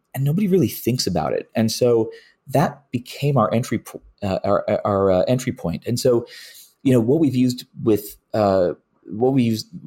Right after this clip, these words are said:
we've used the money for is, you know, we've built up a team. Um, we've, we've built a, a killer platform for, um, doing performance reviews, continuous feedback,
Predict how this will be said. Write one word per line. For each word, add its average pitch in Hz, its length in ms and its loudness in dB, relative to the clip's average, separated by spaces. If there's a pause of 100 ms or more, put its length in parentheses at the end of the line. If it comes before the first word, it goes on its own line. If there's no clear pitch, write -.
(100)
we've 104 260 -2
used 107 200 -2
the 104 60 -6
money 139 200 2
for 101 280 4
is, 92 160 0
you 104 60 -4
know, 101 40 -2
we've 98 180 -4
built 131 220 0
up 139 80 -2
a 120 60 -2
team. 110 520 -2 (440)
Um, 95 560 0
we've, 107 280 -4 (140)
we've 107 220 -6
built 107 180 2
a, 98 160 2 (140)
a 104 60 -4 (320)
killer 160 340 2
platform 92 680 -2
for, 98 640 0
um, 87 480 -2
doing 101 180 -2
performance 127 520 -2
reviews, 104 420 0
continuous 98 460 -8
feedback, 117 720 -2